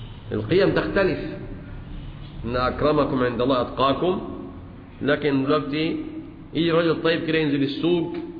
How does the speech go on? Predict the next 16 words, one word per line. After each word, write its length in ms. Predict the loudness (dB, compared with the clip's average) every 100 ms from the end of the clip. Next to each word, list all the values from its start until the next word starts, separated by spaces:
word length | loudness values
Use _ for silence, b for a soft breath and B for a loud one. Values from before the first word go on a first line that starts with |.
| -12 -14 -16 -6
يحب 360 | -4 -2 0 2
مسكين 420 | 2 2 0 2
يعني 460 | 4 4 2 0 -4 -10 -14 -4
يلتزم 580 | -2 0 2 4 4 4
ويتأدب 500 | 2 2 0 0 0
بآداب 300 | 0 0 0
الإسلام، 220 | 2 0
يتعلمها، 480 | 0 0 2 2 2
ينصح 540 | 2 0 0 0 0
وكده، 440 | -2 -2 0 0 0 -4 -12 -10 -6
ها؟ 160 | -4 -4 -10 -16 -16 -16 -4
يقول 160 | 0
لك: 120 | 2 2
"أنت 220 | 0 0
راجل، 540 | 2 2 0 0 0 2
آه، 420 | 2 0 -2